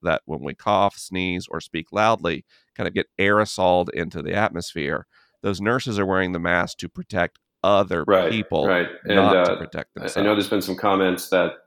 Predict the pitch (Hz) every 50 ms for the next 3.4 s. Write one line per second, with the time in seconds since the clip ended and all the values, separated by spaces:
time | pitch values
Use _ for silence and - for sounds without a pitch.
0 | _ - 92 90 85 82 82 82 - 95 107 104 101 98 92 90 90 92 92 90
1 | - - 95 87 87 92 92 87 95 95 92 - - 92 87 85 - - - -
2 | 101 95 90 85 - - 101 92 - - 90 90 87 85 85 - - 92 90 87
3 | 90 87 - - 90 85 80